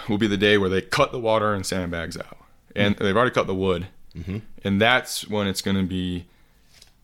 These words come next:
Speaker 1: Rampage
Speaker 2: Hmm.
Speaker 1: again. And, and,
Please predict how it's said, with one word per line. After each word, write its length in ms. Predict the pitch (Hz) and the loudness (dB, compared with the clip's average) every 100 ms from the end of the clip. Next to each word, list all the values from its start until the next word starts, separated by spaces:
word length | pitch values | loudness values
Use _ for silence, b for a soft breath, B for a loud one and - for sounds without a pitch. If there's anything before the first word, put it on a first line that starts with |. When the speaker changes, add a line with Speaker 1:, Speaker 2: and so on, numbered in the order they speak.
| - | -6
Speaker 1:
Rampage 540 | 95 95 - - - - | -4 -4 -8 -12 -16 -12
Speaker 2:
Hmm. 120 | 92 82 | -10 -8
Speaker 1:
again. 340 | - 85 80 - - _ - - 92 | -8 -8 -10 -12 -20 _ -20 -8 -4
And, 260 | 87 87 - | -4 -6 -4
and, 400 | 95 90 90 | -4 -2 -4